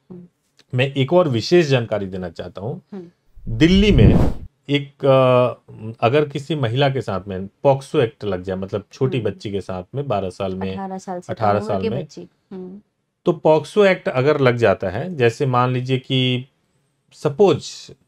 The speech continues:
Speaker 2: घर में काम करने के लिए ल-, माँ के साथ में बेटी आ गई, छोटी बेटी आ गई,
Speaker 1: हम्म, हम्म, हम्म।
Speaker 2: और छोटी बेटी के साथ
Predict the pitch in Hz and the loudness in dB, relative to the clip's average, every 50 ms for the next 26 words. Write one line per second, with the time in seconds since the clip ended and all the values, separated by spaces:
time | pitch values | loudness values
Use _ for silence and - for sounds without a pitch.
0 | - 107 104 123 131 139 139 139 135 135 127 131 - 131 123 123 123 113 - 127 | -12 -2 2 2 4 4 4 4 4 2 2 0 0 0 2 2 0 0 -2 -2
1 | 120 117 120 117 117 - 117 113 113 113 110 110 120 - _ _ _ _ _ _ | -2 0 -2 -4 -4 -4 -2 0 2 2 2 2 0 -6 _ _ _ _ _ _
2 | _ _ _ - 104 104 107 110 107 107 - 101 107 107 104 104 101 101 101 107 | _ _ _ -12 -10 -8 -8 -8 -10 -12 -14 -14 -12 -12 -12 -12 -12 -8 -2 2
3 | 110 113 113 - - 117 - - 117 107 104 104 - 113 107 101 98 98 92 - | 2 2 2 2 -2 -6 -6 -4 -4 -2 -4 -4 -4 -8 -8 -6 -6 -6 -6 -6
4 | 104 101 98 92 87 92 92 92 - - 107 95 - 98 95 98 92 - 107 104 | -4 -4 -4 -4 -4 -6 -8 -10 -10 -10 -10 -8 -8 -6 -4 -4 -6 -4 -4 -4
5 | 98 95 92 92 107 135 170 175 - - 202 202 202 196 196 190 185 185 180 180 | -2 -2 -2 -2 -4 -4 -6 -8 -12 -14 -14 -12 -12 -12 -12 -14 -14 -14 -14 -8
6 | 170 123 117 120 - - 135 131 123 135 127 120 117 113 - 117 110 113 104 - | -2 -2 -2 -2 -2 -2 -4 -4 -2 -2 -2 -2 -2 -4 -4 -4 -4 -6 -6 -6
7 | 110 101 | -6 -6